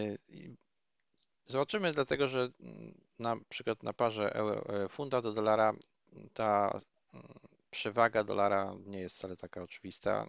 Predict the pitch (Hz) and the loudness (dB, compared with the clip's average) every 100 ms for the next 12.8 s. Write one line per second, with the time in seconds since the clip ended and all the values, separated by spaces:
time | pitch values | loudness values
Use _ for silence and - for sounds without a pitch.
0 | - 95 92 90 - - - 92 95 104 | -8 -10 -8 -10 -12 -12 -6 -6 -6 -6
1 | 107 98 95 92 - 98 - 95 98 101 | 0 0 -2 -6 -8 -8 -4 -2 -4 -8
2 | _ - 95 95 92 - _ 101 95 95 | _ -8 -6 -6 -10 -14 _ -8 -6 -6
3 | - 92 92 90 - - - 92 - - | -8 -12 -10 -10 -12 -18 -12 -12 -10 -12
4 | 98 101 110 104 - 98 - - 87 - | -6 -4 -2 -4 -6 -12 -14 -12 -14 -14
5 | 90 - 98 92 92 90 - - 95 92 | -18 -14 -14 -14 -14 -16 -16 -16 -16 -16
6 | 92 92 92 95 - _ - - _ 104 | -14 -12 -12 -12 -14 _ -20 -20 _ -2
7 | 107 - - - - 95 90 95 101 113 | 0 -2 -6 -8 -8 -10 -8 0 4 4
8 | 107 - - - 92 90 92 95 90 90 | 2 -6 -10 -12 -12 -10 -8 -8 -8 -14
9 | 98 90 87 92 90 85 - 87 90 _ | -14 -18 -16 -14 -14 -16 -14 -14 -14 _
10 | _ 117 90 90 90 92 _ _ - 110 | _ -20 -18 -16 -18 -20 _ _ -4 -2
11 | 92 - _ 95 92 90 - - - 90 | -2 -8 _ -12 -10 -12 -16 -16 -14 -14
12 | 90 90 92 - 131 120 110 - | -14 -12 -14 -14 -14 -12 -12 -12